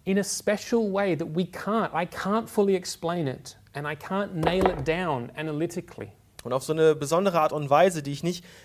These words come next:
Speaker 2: ganz genau erklären kann und analytisch nicht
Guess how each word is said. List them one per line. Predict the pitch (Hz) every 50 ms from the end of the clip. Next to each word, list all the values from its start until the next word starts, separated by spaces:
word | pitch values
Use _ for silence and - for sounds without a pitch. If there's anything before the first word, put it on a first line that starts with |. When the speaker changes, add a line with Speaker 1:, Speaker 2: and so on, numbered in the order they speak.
| - _
Speaker 2:
ganz | - 151 185 208 202 -
genau | 185 165 170 165 160 156
erklären | 143 - - 156 147 160 180 190 180 165
kann | - 151 131
und | 127 131 127
analytisch | 135 147 147 151 165 190 - 185 160 -
nicht | 160 170 180 170 -